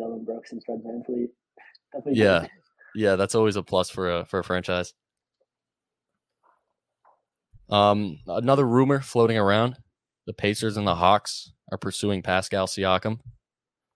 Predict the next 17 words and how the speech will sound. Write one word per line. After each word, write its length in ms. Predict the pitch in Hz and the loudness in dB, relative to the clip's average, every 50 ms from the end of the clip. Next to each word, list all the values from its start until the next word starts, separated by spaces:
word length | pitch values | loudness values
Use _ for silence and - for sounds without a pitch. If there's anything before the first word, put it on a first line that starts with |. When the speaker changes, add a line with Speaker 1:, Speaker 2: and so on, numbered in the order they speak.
| _ _ _ _ _ _ _ _ _ _ _ _ _ _ _ _ | _ _ _ _ _ _ _ _ _ _ _ _ _ _ _ _
Speaker 2:
So 120 | - - 127 | -4 0 0
we 80 | 131 | 2
cooked 220 | - 143 143 - 131 | 4 4 4 4 4
up 100 | 120 - | 2 4
some 140 | - 110 | 2 4
mock 240 | 101 95 92 98 - | 6 6 6 6 4
trades. 520 | - - 123 131 143 151 147 - - - _ _ _ _ _ _ - - - _ _ _ _ _ _ _ _ _ _ _ _ _ _ _ _ - | 2 0 2 2 2 0 -2 -8 -14 -16 _ _ _ _ _ _ -20 -20 -20 _ _ _ _ _ _ _ _ _ _ _ _ _ _ _ _ -10
Uh, 60 | 92 | -6
I 280 | 87 87 87 90 90 98 | -4 -2 0 2 2 2
did 100 | 104 104 | 2 2
the 80 | 107 - | 0 2
Pacers. 680 | - 113 117 123 - - 135 135 131 - - - _ _ _ _ _ _ _ - | 2 2 2 2 0 -4 -4 -4 -6 -8 -14 -18 _ _ _ _ _ _ _ 0
Ryan 260 | 95 92 95 98 95 | 2 4 4 4 2
did 120 | 101 92 | 0 -2
the 80 | 95 92 | -2 0
Hawks. 480 | 92 95 95 95 95 - - - - - - | 2 2 2 2 2 -2 -8 -12 -14 -14 -8
Nick 300 | 98 98 98 - - | -4 -4 -4 -4 -6